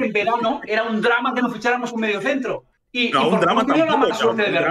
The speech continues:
Speaker 2: drama tampoco.
Speaker 1: Porque si no, sí, si no, si, si no llega a ser por la lesión de Bernal,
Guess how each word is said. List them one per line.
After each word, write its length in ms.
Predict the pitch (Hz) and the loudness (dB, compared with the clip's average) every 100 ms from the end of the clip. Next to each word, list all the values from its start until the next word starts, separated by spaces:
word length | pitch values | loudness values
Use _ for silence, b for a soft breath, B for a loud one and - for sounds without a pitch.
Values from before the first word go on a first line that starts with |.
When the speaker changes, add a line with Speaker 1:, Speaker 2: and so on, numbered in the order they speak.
| 214 | -2
Speaker 2:
drama 120 | 202 | -6
tampoco. 340 | - - 233 214 | -12 -12 -4 -2
Speaker 1:
Porque 160 | 233 | -2
si 140 | 233 226 | -2 -2
no, 280 | 247 - - _ _ _ _ _ _ _ _ _ _ _ _ _ | 0 -2 -4 _ _ _ _ _ _ _ _ _ _ _ _ _
sí, 300 | 277 294 - - | 0 0 -2 -6
si 220 | - 202 | -4 0
no, 440 | 247 277 311 - | 2 2 0 -4
si, 260 | - 214 208 | -8 -8 -8
si 160 | - 185 | -6 -2
no 80 | |
llega 180 | 240 311 | 2 2
a 40 | 269 | 0
ser 180 | 254 233 | -2 -2
por 160 | 208 | 0
la 100 | 190 | 0
lesión 240 | 180 208 190 | -2 -4 -4
de 80 | |
Bernal, 460 | 165 156 156 214 | -2 -2 -2 -4